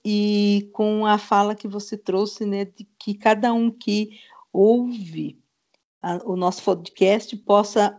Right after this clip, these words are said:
refletir acerca de, de questões que foram colocadas aqui, como ouvir a sua própria voz, né?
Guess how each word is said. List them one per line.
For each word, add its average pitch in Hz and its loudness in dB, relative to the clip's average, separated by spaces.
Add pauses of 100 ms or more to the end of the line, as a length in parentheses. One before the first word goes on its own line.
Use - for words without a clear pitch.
refletir 214 -2
acerca 226 0
de, 202 -8 (540)
de 220 2
questões 247 2
que - -6
foram 294 0
colocadas 262 2
aqui, 240 -4
como 233 -2
ouvir 220 2
a 220 -2
sua 214 -4
própria 202 -4
voz, 185 -4 (420)
né? 180 -6